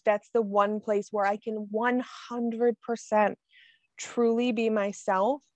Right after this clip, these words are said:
and, and say shit and not feel judged.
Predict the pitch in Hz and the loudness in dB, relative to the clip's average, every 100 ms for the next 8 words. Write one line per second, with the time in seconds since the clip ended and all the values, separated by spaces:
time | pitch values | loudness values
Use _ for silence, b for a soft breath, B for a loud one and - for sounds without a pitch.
0 | _ b b b 233 240 226 208 _ 226 | _ b b b 0 0 0 -4 _ 0
1 | 214 208 202 _ _ - - 214 220 - | 0 -2 -6 _ _ -20 0 2 2 -2
2 | - 285 330 - - _ _ _ _ - | -4 -2 -4 -6 -20 _ _ _ _ 0
3 | 247 233 226 226 233 - _ - 226 220 | 0 2 2 2 0 -4 _ -4 2 4
4 | 214 208 - - - - 220 190 214 262 | 2 0 -8 -18 -16 0 4 4 4 0
5 | - - | -10 -20